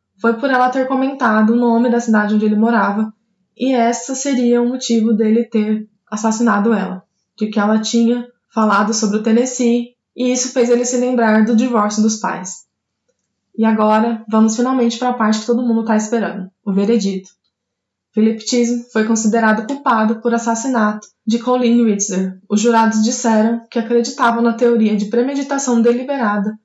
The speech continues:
e extrema crueldade do crime que ele cometeu.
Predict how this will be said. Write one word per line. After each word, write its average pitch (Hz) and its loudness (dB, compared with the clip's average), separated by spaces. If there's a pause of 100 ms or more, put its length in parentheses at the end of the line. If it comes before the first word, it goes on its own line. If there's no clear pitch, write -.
(440)
e 254 0
extrema 247 -2
crueldade 226 0
do 233 0
crime 220 4
que - -4
ele 202 -2
cometeu. 214 0